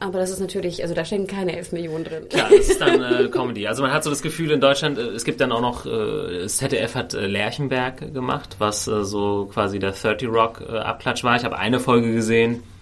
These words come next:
Speaker 2: Ja, pff, hat mich nicht sonderlich begeistert. Man hat sich so ein bisschen selbst gefeiert, obwohl man das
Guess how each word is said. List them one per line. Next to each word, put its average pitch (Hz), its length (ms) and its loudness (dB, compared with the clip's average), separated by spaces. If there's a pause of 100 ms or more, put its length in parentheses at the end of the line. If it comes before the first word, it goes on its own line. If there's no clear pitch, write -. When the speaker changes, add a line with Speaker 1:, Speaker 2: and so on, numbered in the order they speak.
(600)
Speaker 2:
Ja, 110 320 6
pff, - 400 -14 (180)
hat - 140 -10
mich 143 260 -6 (340)
nicht 139 400 -4
sonderlich 143 400 0
begeistert. 131 680 -2
Man 113 200 -4
hat 120 100 -6
sich 123 120 -8
so - 80 -4
ein 120 40 -2
bisschen 117 220 -4
selbst 104 240 0
gefeiert, 131 400 0
obwohl 98 160 -4
man 98 140 -2
das - 180 -8